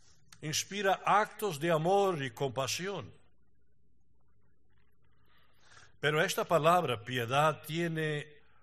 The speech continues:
una connotación más profunda todavía. Significa sumisión a la voluntad de Dios. Tomar una decisión acertada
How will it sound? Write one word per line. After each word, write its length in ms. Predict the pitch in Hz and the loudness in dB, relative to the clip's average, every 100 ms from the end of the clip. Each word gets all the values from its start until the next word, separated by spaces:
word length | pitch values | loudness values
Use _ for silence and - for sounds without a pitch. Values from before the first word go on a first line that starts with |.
| - | -12
una 240 | 147 151 | -4 -4
connotación 800 | 147 156 143 143 135 - 156 165 | -2 -4 -4 -4 -4 -2 -4 -4
más 300 | 135 160 156 | -2 -2 -2
profunda 640 | - 143 - 185 202 131 | -6 -8 -4 -4 -4 -4
todavía. 580 | 113 131 131 160 220 104 - - - - - - - | -4 -2 -2 -2 -8 -12 -16 -20 -20 -20 -20 -20 -8
Significa 1040 | - 147 147 143 107 175 165 147 131 104 - - - - - - | -6 -4 -6 -8 -8 -10 -6 -4 -4 -6 -14 -20 -20 -20 -20 -14
sumisión 1500 | - - 151 151 131 117 - - 139 151 160 143 104 101 - - - - | -6 -4 -4 -4 -4 0 4 4 2 2 4 4 2 -2 -8 -20 -20 -8
a 100 | 117 | -6
la 140 | 113 | -4
voluntad 680 | 104 101 92 90 - 107 107 | -2 -4 -6 -10 -4 -2 0
de 140 | 110 | -2
Dios. 680 | 117 101 - - - - - - - - - - - - - - - - - - - - - - - - - - - - | -8 -10 -10 -10 -10 -10 -12 -18 -20 -20 -20 -20 -20 -20 -20 -20 -20 -20 -20 -20 -20 -20 -20 -20 -20 -20 -20 -20 -20 -12
Tomar 380 | - 131 131 151 | -6 0 2 2
una 200 | 139 135 | 2 -2
decisión 840 | 123 127 131 107 139 160 175 156 160 | -2 -2 -4 -4 -2 0 0 -4 -6
acertada 920 | 127 - 131 104 151 156 143 127 95 | -4 -2 -4 -2 0 2 0 -4 -8